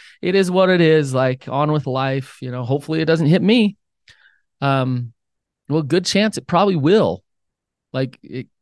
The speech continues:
there's a decent shot that you'll experience some mental health condition. And if you're, if you're listening to me, then maybe you already have. Um, and I think there's a reason for this. And I think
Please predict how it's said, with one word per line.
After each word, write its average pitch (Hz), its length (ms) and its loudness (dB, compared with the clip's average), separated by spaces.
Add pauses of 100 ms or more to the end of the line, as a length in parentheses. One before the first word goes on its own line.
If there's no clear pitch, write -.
there's 127 280 -4
a 139 40 -8
decent 156 580 -4
shot - 680 -2
that 120 300 -4 (480)
you'll 151 180 2
experience 151 500 -2
some 143 140 -2
mental 143 260 -2
health 170 280 0
condition. 110 680 -10 (880)
And 139 520 2 (120)
if 139 200 2
you're, 147 100 2
if 135 180 0
you're 139 100 2
listening 190 440 4
to 151 120 2
me, 143 200 2
then 139 220 0
maybe 151 240 0
you 175 80 -4
already 175 240 0
have. 143 500 -2 (840)
Um, 123 500 -4 (1400)
and 135 320 0 (100)
I 147 120 0
think 214 320 -4
there's 233 180 2
a 190 80 2
reason 156 640 -2
for 135 180 -4
this. 117 480 -4
And 139 120 2
I 139 80 2
think - 460 -4